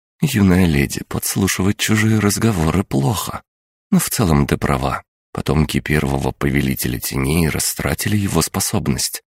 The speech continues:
И сейчас нет ни одного человека, который владел бы хотя бы её малой частью». «Ни одного?» расстроенно протянула Аня и, случайно кинув взгляд под соседнее кресло,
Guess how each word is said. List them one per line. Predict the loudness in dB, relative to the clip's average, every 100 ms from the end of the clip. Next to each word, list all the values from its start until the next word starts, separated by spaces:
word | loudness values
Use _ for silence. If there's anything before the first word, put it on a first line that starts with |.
| _ _ _
И | -4
сейчас | -2 -2 0 -2 0
нет | 2 2 2
ни | 2
одного | 2 2 0 0 -2
человека, | -2 -2 0 0 -2 -4 -8 _
который | -8 -4 -2 -2
владел | -4 -4 -2 0 2
бы | 0
хотя | -2 -4 -2 0
бы | 2
её | 2 2 2
малой | 2 0 0 -4
частью». | -6 -4 -4 -6 -8 -12 -14 _ _ _ _ _ _ _ _
«Ни | 0 4
одного?» | 4 4 2 4 2 2 2 4 2 2 0 -4 _ -4
расстроенно | -2 -2 -2 2 4 6 6
протянула | 4 0 2 4 6 6 4
Аня | 4 2 0
и, | -2
случайно | -2 -4 0 2 4 2
кинув | 2 2 4 2
взгляд | 0 0 0 0
под | -6 -4
соседнее | -4 0 0 2 0 0
кресло, | -4 -2 -2 -4 -8 -12